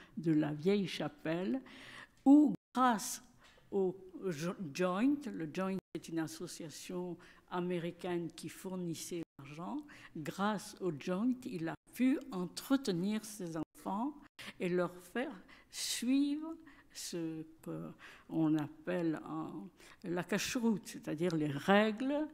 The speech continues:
de, euh, du re-, de repas cachers. Il l'a fait pendant quelques années, mais arrive un moment où, je vous en ai dit deux mots tout à l'heure, quarante-deux, eh bien, il, il, il peut, il sait très bien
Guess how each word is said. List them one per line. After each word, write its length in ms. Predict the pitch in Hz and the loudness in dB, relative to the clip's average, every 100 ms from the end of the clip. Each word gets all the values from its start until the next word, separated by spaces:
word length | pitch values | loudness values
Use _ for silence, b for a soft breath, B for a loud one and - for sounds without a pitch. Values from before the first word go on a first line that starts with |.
| - - | -12 -8
de, 420 | 165 165 185 226 | -4 0 0 -2
euh, 240 | - 196 165 160 175 - B B - | -4 0 0 0 -6 -16 B B -10
du 220 | 165 160 | -6 -4
re-, 280 | 156 165 190 | 0 0 2
de 100 | 165 | 4
repas 400 | 156 156 - 202 | 4 2 -2 -2
cachers. 500 | - 151 - - 254 160 - B B B - _ _ | -2 -6 -6 -8 -8 -12 -16 B B B -18 _ _
Il 260 | 208 180 190 | -2 0 2
l'a 140 | 190 | 2
fait 220 | 180 269 | 2 -2
pendant 640 | 262 190 165 156 165 151 139 - - | -2 0 0 2 2 2 -2 -10 2
quelques 540 | 202 190 - 170 143 | 2 2 2 0 2
années, 560 | 151 151 175 220 294 311 | 2 4 4 2 0 0
mais 180 | 175 165 | 0 2
arrive 360 | 170 165 202 185 | 2 4 4 4
un 80 | 165 _ | 2 _
moment 320 | 180 185 170 | 0 2 2
où, 180 | 160 160 160 _ | 0 -4 -8 _
je 120 | 165 165 | -14 -10
vous 80 | |
en 100 | 175 180 | -6 -6
ai 100 | 170 | -4
dit 280 | 175 160 | -4 -2
deux 120 | 156 160 | -2 0
mots 280 | 170 175 | 0 0
tout 180 | 165 147 143 | -2 -6 -4
à 80 | |
l'heure, 320 | 147 175 220 269 B B - | 0 2 0 -2 B B -2
quarante-deux, 920 | - 165 175 165 - 151 156 185 214 294 B B - | 2 4 2 0 -2 -4 -2 -2 -2 -6 B B -10
eh 80 | 170 | -6
bien, 380 | 156 165 165 156 B - - | 0 0 0 -4 B -20 -8
il, 420 | 180 175 - 175 | -4 -2 -2 0
il, 60 | 165 - | -2 -2
il 240 | 170 170 | -4 -4
peut, 220 | 151 170 - | -4 -4 -4
il 160 | 196 | -6
sait 260 | 147 - 214 | -6 -4 -4
très 260 | 220 190 160 | -2 -4 -2
bien 420 | 156 165 185 | 0 0 0